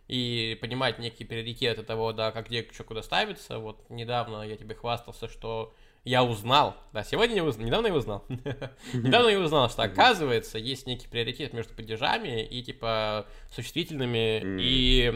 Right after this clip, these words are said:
Speaker 1: местоимениями. И что, например, местоимение, да, оно как бы в принципе приоритетнее существительного, да, и как бы это тоже влияет на то, как человек куда-то ставишь. То есть, э, там услов-,
Speaker 2: М.
Speaker 1: условно, да,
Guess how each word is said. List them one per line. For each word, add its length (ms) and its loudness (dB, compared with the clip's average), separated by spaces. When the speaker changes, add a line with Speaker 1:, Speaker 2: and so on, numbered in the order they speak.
Speaker 1:
местоимениями. 720 -4
И 100 -14
что, 140 -8
например, 280 -2
местоимение, 680 -4
да, 240 0
оно 140 -6
как 120 -10
бы 140 -6
в 60 -20
принципе 380 -6
приоритетнее 440 -8
существительного, 720 -8
да, 360 -2
и 200 -14
как 240 -14
бы 100 -2
это 160 -8
тоже 340 -2
влияет 640 0
на 480 -4
то, 160 -2
как 220 -18
человек 300 -12
куда-то 200 -8
ставишь. 440 -2
То 60 -18
есть, 180 -20
э, 300 -16
там 160 -14
услов-, 260 -2
Speaker 2:
М. 160 -6
Speaker 1:
условно, 460 0
да, 360 0